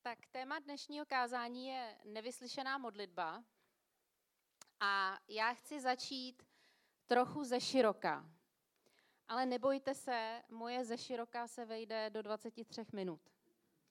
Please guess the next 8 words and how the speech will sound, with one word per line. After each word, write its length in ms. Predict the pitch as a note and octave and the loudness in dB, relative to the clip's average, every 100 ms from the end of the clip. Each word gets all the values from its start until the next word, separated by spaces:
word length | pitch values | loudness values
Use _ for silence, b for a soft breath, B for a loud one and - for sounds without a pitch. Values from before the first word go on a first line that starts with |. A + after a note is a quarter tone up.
| b b b b b _ _ _ _ _ _ - | b b b b b _ _ _ _ _ _ -10
Eh, 520 | F#3+ F#3 F3+ F3+ F3 - _ _ _ _ _ - | -4 -2 -2 -2 -6 -8 _ _ _ _ _ -8
představme, 920 | - C#4 - E4+ - E4 D#4 D4+ E4 D#4+ _ _ _ _ | -4 -4 0 0 0 -2 0 -4 -8 -18 _ _ _ _
cože? 180 | B3 A#3+ _ _ _ _ _ C5 _ _ _ _ _ - | -20 -20 _ _ _ _ _ _ _ _ _ _ _ -10
<laughs> 280 | D4 C4 B3 - - - _ _ - - _ _ _ _ - B F4+ B B B B _ _ _ _ _ _ - | -8 -8 -12 -20 -20 -20 _ _ -20 -20 _ _ _ _ -20 B -20 B B B B _ _ _ _ _ _ -6
Představme 540 | B3+ A3+ C#4+ D4 C#4 | -4 -2 -2 -2 -4
si 140 | C#4+ C#4 | -4 -6
společně 520 | - A#3+ A#3 B3 A3+ | 0 0 0 -4 -2
ráj. 480 | G3 F3+ E3+ F3 | 0 0 -4 -6